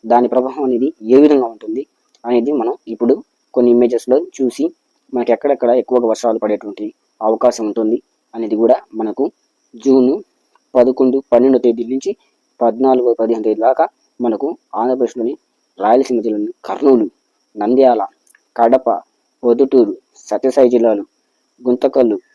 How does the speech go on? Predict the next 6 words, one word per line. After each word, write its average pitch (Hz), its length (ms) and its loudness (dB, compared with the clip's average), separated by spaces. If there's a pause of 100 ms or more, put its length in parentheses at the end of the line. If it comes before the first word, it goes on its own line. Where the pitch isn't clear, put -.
తాడిపత్రి, 120 680 0 (960)
ఆ, 107 200 -6
మార్-, 110 300 -2 (400)
మార్కాపురం, 123 560 2 (460)
కనిగిరి, 131 460 2 (380)
వింజమూరు, 123 460 2